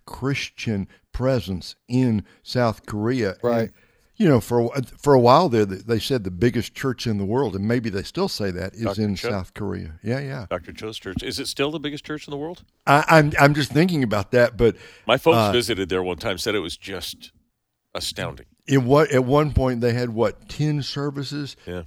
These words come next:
Speaker 1: over the weekend?
Speaker 2: I wouldn't
Speaker 1: Each
Speaker 2: wanna
Speaker 1: one
Speaker 2: be
Speaker 1: a-
Speaker 2: that nursery coordinator.
Speaker 1: <laughs> Each
Speaker 3: Boy,
Speaker 1: one
Speaker 3: howdy.
Speaker 1: averaging, Tim, each service averaging fifty-five thousand.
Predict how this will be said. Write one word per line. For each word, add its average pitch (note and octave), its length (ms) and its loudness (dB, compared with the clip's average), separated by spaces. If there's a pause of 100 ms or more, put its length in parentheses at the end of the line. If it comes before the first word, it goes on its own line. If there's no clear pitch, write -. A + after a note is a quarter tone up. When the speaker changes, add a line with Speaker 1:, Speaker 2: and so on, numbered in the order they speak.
(140)
Speaker 1:
over C#3 220 2
the A#2 100 0
weekend? C3+ 460 0
Speaker 2:
I D3 80 6
wouldn't G#3+ 220 6
Speaker 1:
Each - 20 -2
Speaker 2:
wanna G3+ 120 6
Speaker 1:
one F#3 60 2
Speaker 2:
be F3+ 100 10
Speaker 1:
a- F3 60 8
Speaker 2:
that F3+ 140 8
nursery D3+ 400 4
coordinator. C3+ 680 2
Speaker 1:
<laughs> - 20 -4
Each - 180 -4
Speaker 3:
Boy, B2+ 320 2
Speaker 1:
one F3 120 4
Speaker 3:
howdy. D#3 100 0
Speaker 1:
averaging, D3 500 2
Tim, A2+ 280 0
each D#3 200 -2
service C3+ 580 0
averaging C3 440 0
fifty-five C3 840 -2
thousand. A2+ 720 -4